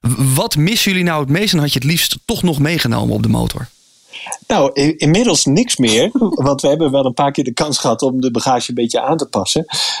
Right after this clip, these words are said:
Speaker 2: Maar we waren op een, eh, nou ja, eigenlijk een, een soort testreis naar, eh, Corsica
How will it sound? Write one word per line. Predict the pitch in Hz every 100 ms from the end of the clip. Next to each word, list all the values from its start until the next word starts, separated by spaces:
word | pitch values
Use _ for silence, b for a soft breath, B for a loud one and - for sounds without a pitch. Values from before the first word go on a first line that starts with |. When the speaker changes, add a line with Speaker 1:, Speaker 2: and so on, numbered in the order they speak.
| -
Speaker 2:
Maar | 135
we | 135
waren | 135 139 139 131 131 -
op | - 113
een, | 120 117
eh, | 113 110 110 110 110 110 113 _
nou | - 135
ja, | 107 104
eigenlijk | 127 123 123
een, | 120 120 123 123
een |
soort | 113 117 -
testreis | 170 165 - - 151 139 123 127 120 -
naar, | 127 113 110 110
eh, | 113 110
Corsica | - 170 - 139 117 123